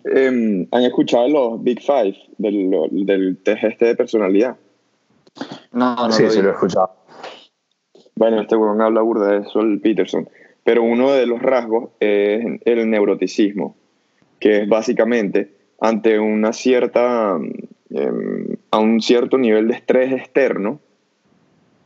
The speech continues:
Speaker 1: si eres alto en neuroticismo, como que le das más importancia, si eres bajo en neuroticismo, le das como que,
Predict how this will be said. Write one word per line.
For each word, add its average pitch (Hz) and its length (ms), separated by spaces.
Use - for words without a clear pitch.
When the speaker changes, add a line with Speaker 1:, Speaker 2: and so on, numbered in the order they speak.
Speaker 1:
si 131 240
eres 131 200
alto 147 280
en 156 80
neuroticismo, 147 680
como 127 220
que 107 120
le 104 120
das 104 200
más 123 220
importancia, 117 640
si - 120
eres 107 200
bajo 117 260
en 123 100
neuroticismo, 117 720
le 110 140
das 92 120
como 107 220
que, - 80